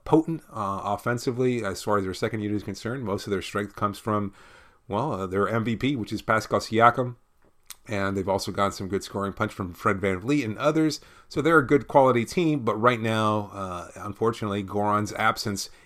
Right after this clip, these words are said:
is a problem for Miami. But it also leads me to the topic of my first segment, which is what's next for Justice Winslow. Uh, I've seen a lot of criticism about Justice, and I feel like it's important to address because he seems to be in a really weird place with his f-,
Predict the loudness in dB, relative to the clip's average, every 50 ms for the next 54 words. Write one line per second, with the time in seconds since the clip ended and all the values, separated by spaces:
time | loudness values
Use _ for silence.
0 | _ _ -2 -2 0 0 0 0 4 4 4 4 4 0 -4 -6 -4 -4 -4 -2
1 | -2 -2 0 -2 -2 -4 -6 -12 -20 -20 -12 -6 -4 -2 0 2 2 2 2 2
2 | 2 2 2 0 0 0 -2 -2 0 0 -2 -2 0 0 2 2 2 2 0 -4
3 | -4 -4 -6 -6 -4 -4 -4 -4 -2 -4 -4 -4 -4 -4 -6 -6 -4 -2 -2 -2
4 | -2 -2 -6 -8 -8 -8 -8 -8 -8 -8 -10 -10 -10 -12 -10 -6 -6 -6 -4 -6
5 | -8 -6 -6 -6 -6 -6 -8 -12 -12 -14 -16 -20 -20 -20 -20 -20 -20 -20 _ -14
6 | -10 -6 -6 -6 -6 -6 -6 -6 -6 -4 -2 -2 0 2 4 4 4 4 4 4
7 | 2 0 0 0 -2 -6 -4 -4 -6 -4 -2 -2 -2 -2 -4 -4 -6 -6 -6 -6
8 | -8 -10 -10 -8 -10 -12 -12 -12 -12 -10 -10 -8 -8 -8 -8 -10 -10 -10 -12 -14
9 | -14 -16 -14 -12 -14 -12 -8 -6 -4 -2 -2 -2 -4 -6 -8 -12 -12 -10 -10 -10
10 | -8 -8 -8 -8 -4 -2 0 0 0 0 0 0 0 0 2 2 2 2 2 2
11 | 0 -6 -8 -8 -6 -4 -4 -4 -4 -4 -6 -6 -6 -6 -8 -8 -12 _ _ -20
12 | _ -20 _ _ _ _ _ _ _ _ _ _ _ -14 -8 -4 -4 -4 -2 -2
13 | -4 -4 -2 -2 0 2 2 2 2 2 2 2 4 4 4 4 2 0 0 2
14 | 2 2 0 0 0 0 0 0 0 -2 -8 -6 -6 -6 -8 -8 -12 -18 -20